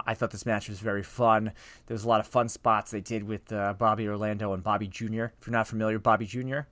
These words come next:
Bobby Orlando comes out with a stuffed goat. Um, and ultimately, it was Bobby Orlando being distracted by Heath giving Bobby Junior a D D T, uh, for the one, two, three. It was really cool to see Heath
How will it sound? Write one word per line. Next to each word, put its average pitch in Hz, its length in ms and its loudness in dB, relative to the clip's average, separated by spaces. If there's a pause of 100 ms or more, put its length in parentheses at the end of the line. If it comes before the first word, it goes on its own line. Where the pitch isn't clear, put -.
(120)
Bobby 113 220 2
Orlando 110 240 -4
comes 127 240 -10
out 131 100 2
with 143 100 -6
a 143 40 -10
stuffed - 320 -2
goat. 175 260 0 (560)
Um, 107 400 -2
and 127 160 -8
ultimately, 143 720 0
it 127 180 -2
was 123 520 0 (420)
Bobby 135 260 8
Orlando 135 420 4
being 127 260 -2
distracted 120 500 -2
by 117 120 2
Heath 131 360 -6
giving 117 420 -4 (360)
Bobby 117 280 2
Junior 131 440 -2
a 123 120 -2
D 123 200 -8
D 120 100 -4
T, 143 380 -4 (420)
uh, 117 240 2
for 135 100 -6
the 135 80 -6
one, 156 160 2
two, 180 140 -6
three. 175 320 -6 (480)
It 156 80 4
was 147 180 6
really 160 320 2
cool 147 420 -2
to 139 520 -2
see 151 540 -6
Heath 196 480 -6